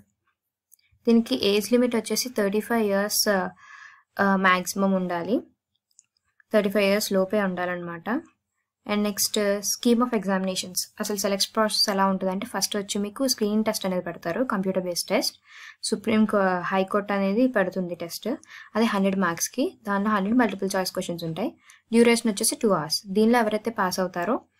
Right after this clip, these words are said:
సెలెక్ట్ అవుతారో వాళ్ళకి రిటన్ టెస్ట్ అనేది ఉంటుంది. ఈ రిటన్ టెస్ట్‌లో త్రీ పేపర్స్ ఉంటాయి.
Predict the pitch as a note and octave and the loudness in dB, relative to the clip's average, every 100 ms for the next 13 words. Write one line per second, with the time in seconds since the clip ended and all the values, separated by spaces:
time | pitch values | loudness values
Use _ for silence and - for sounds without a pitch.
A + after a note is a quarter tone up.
0 | _ _ - - G3 G3 F#3+ F3+ G#3+ C#4 | _ _ -6 -2 -2 2 0 2 0 0
1 | G3+ G3 B3+ B3+ F3 A3+ - - - G#3+ | 2 2 2 0 -2 -2 -2 -12 -4 0
2 | A3+ A3+ A#3 A#3 G3+ F3 E3 D#3+ D#3+ A#3+ | 2 2 2 0 0 0 -4 -6 -2 -2
3 | F4+ G#3+ A3+ A3+ G#3 G3+ G3+ G3+ C4 C#4+ | -2 2 4 4 -2 -2 -2 -2 -4 0
4 | A#3 A#3 G#3 - F3+ E3 D#3+ D3+ | 2 2 0 -6 -8 -8 -6 -8